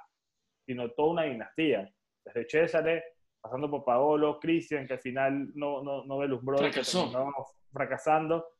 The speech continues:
Speaker 1: y ahora él. O sea, la presión que tiene Daniel en sus espaldas es una presión bastante alta. Eh, entró nervioso, finalmente con el gol se fue soltando, hizo varias jugadas con Paquetá. Creo que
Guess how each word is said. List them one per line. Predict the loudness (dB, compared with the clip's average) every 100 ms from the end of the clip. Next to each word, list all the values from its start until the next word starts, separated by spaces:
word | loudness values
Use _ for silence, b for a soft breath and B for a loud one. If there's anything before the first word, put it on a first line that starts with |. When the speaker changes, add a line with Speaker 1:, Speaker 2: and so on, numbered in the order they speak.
| _
Speaker 1:
y | 4
ahora | 8 8
él. | 8 8 6
O |
sea, | 2 2
la | 2 -2
presión | -8 -6
que | -4
tiene | -4 -2 -2 -2 -2
Daniel | 0 2 0 0
en | -4 -8
sus | -8 -8
espaldas | -2 2 4 4 2
es | 0
una | -4
presión | -6 -6
bastante | -6 -4 -6 2
alta. | 6 6 4 -4 -2
Eh, | -4 -2
entró | -8 -2 2
nervioso, | 2 2 4 6 6 4 -4 -4 _ _ _
finalmente | -4 0 0 0 0
con | -2 -2
el | 4
gol | 4 4
se | 0 -8
fue | -10
soltando, | -6 -6 6 6 6 2
hizo | 2 0
varias | 0 2
jugadas | 4 4 4
con | 0
Paquetá. | -6 -6 -2 4 4
Creo | 4 -2
que | 0 -4